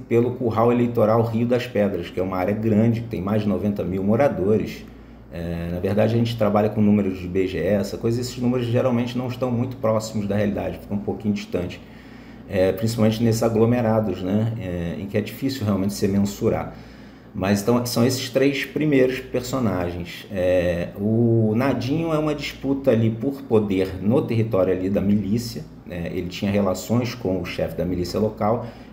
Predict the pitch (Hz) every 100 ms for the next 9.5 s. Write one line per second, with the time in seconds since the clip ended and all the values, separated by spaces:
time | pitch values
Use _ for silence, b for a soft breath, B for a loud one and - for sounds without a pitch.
0 | - 117 123 139 139 139 107 104 101 101
1 | 101 101 98 95 117 113 - 120 113 113
2 | - - - - B B B B - -
3 | 120 123 120 123 - 131 113 127 139 107
4 | 107 104 87 90 98 98 101 110 110 -
5 | 113 117 - 113 - 113 117 107 107 117
6 | 107 110 - 110 95 95 92 101 98 98
7 | 98 90 85 87 92 92 90 87 - 104
8 | 101 127 117 80 82 87 82 85 - 92
9 | 90 98 92 107